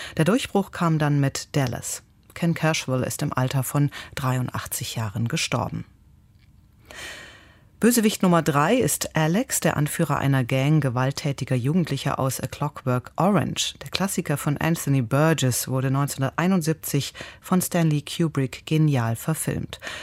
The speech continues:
Forscher in Manchester haben nun eine unveröffentlichte Fortsetzung des Werks gefunden. Das Manuskript hat den Arbeitstitel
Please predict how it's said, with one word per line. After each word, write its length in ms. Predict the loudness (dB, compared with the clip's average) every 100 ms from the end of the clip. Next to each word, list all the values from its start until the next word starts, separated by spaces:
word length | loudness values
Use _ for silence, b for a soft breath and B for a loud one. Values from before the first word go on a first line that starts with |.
| B
Forscher 400 | 0 2 2 2
in 120 | 4
Manchester 580 | 2 0 -2 -2 -2 0
haben 240 | 2 4
nun 220 | 4 4
eine 300 | 2 2 2
unveröffentlichte 840 | 2 0 2 -2 -2 -4 -4 -6 -6
Fortsetzung 640 | -4 -6 -4 -6 -6 -4
des 220 | -4 -4 -4
Werks 360 | -6 -6 -6
gefunden. 580 | -6 -4 -4 -2 -4 -4 B B B B
Das 160 | -6 0
Manuskript 560 | 2 2 0 -2 0
hat 140 | -2 0
den 160 | 0
Arbeitstitel 800 | 2 2 2 -2 -4 -2 0 -2